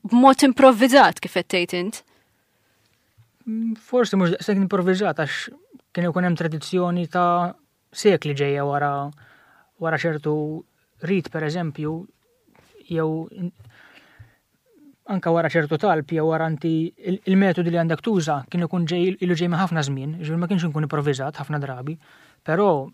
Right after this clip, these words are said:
Speaker 2: ma nistgħux ngħidu li daw kienu professjonisti kif forsi nistgħu nsejħulhom illum.
Speaker 1: Kien hemm xi każi ta' xi pussessjoni mix-xitan imsemmija fil-, fl-arkivi?
Speaker 2: Iva, fosthom li waħda famuża hija ta'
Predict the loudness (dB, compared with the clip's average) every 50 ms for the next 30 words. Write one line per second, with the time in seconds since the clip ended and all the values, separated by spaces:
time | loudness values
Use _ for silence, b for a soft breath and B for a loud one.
0 | _ _ _ _ _ _ _ _ -10 -8 -6 -6 -6 -2 -2 -2 -2 -2 -4 -4
1 | -4 -4 -4 -2 -2 -4 -4 -4 -4 -6 -4 -4 -6 -6 -6 -8 -12 -14 -18 _
2 | _ _ -6 -4 -4 -6 -8 -4 -4 -4 -4 -4 -8 -8 _ -6 -6 -6 -6 -10
3 | -10 -16 -20 -20 -20 -20 -20 _ _ _ _ _ _ -16 -16 -16 -16 -14 -12 -14
4 | -12 -10 -10 -10 -10 -10 -8 -10 -8 -8 -8 -10 -10 -10 -10 -12 -12 -14 _ b
5 | b b b b b b b b b b _ -4 -2 0 2 2 2 2 0 0
6 | 4 6 6 6 6 4 0 -4 -2 0 0 0 0 -2 -2 -6 -8 -8 -6 _
7 | -6 -6 -4 -2 -2 -2 -2 0 2 4 4 4 4 2 0 -2 -2 -4 -6 -6
8 | -4 -2 0 0 0 0 -4 -6 -8 -8 -8 -6 -8 -6 -6 -6 -6 -8 -8 -10
9 | -12 -12 -12 -14 -16 -18 -8 -6 -6 -6 -4 -6 -8 -8 -6 -8 -10 -12 -12 -14
10 | _ _ _ _ _ _ _ _ _ _ _ _ _ _ _ _ _ _ _ _
11 | _ _ _ _ -4 -4 -4 -4 -6 -8 -12 -14 -14 -18 -20 _ _ _ _ _
12 | _ _ _ -8 -6 -6 -6 -4 -6 -4 -4 -4 -4 -4 -4 -4 -4 -4 -6 -6
13 | -6 -4 -2 -2 -2 -2 -2 -2 -2 -2 -4 -2 -4 -4